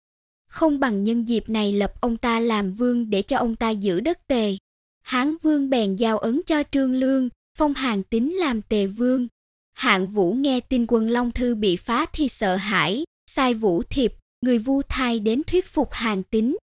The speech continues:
nhưng Hàn Tín không nghe. Sở và Hàn mấy lần giằng co chưa ai hơn ai, những người mạnh khỏe thì khổ vì đi lính, những người già yếu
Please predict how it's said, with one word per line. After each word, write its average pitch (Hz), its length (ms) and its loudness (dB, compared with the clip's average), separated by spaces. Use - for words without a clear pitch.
nhưng 285 160 2
Hàn 247 300 -2
Tín 233 320 0
không 269 280 0
nghe. 254 280 0
Sở 196 340 2
và 269 200 0
Hàn 220 400 -2
mấy 226 160 0
lần 277 240 2
giằng 196 200 0
co 247 240 -2
chưa 262 220 0
ai 247 300 0
hơn 254 280 -2
ai, 247 380 0
những 233 220 0
người 285 160 2
mạnh 185 240 0
khỏe 185 320 0
thì 277 180 -2
khổ 202 360 0
vì 262 160 2
đi 240 160 0
lính, 240 340 2
những 240 260 0
người 262 180 2
già 190 200 0
yếu 233 340 -2